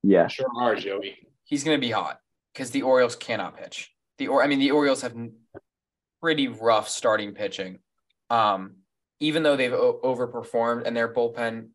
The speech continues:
Speaker 3: kind of always overperforms, but I think Yoshida is going to feast off the bullpen, off the,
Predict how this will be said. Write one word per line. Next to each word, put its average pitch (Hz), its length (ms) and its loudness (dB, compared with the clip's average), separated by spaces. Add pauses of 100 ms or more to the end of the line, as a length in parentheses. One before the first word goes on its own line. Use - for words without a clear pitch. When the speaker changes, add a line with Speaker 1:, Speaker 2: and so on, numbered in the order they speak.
(400)
Speaker 3:
kind 117 100 -2
of 117 80 -4
always 117 300 2
overperforms, 123 680 -4
but - 200 -4
I 120 80 0
think 131 200 -8
Yoshida 120 340 -6
is 104 120 -6
going 101 260 -6
to 98 300 -10 (640)
feast 175 360 -6
off 110 200 2
the 107 120 -6
bullpen, 104 480 -2
off 110 260 -2
the, 104 360 0